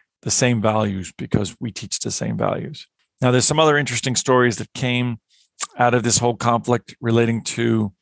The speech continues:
uh, Taekwondo. One of them was that the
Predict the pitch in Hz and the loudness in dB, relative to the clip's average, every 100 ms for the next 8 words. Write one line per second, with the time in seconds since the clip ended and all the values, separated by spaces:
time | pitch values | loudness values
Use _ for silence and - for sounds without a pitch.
0 | _ _ _ _ _ _ _ - 117 107 | _ _ _ _ _ _ _ 0 2 2
1 | 107 123 113 113 113 117 113 - - - | 0 -2 0 2 4 2 0 -8 -20 -20
2 | _ 113 123 127 120 117 117 117 113 107 | _ 2 4 4 2 2 4 4 2 0
3 | 110 - 120 113 110 110 | -2 -2 -4 -2 -2 -2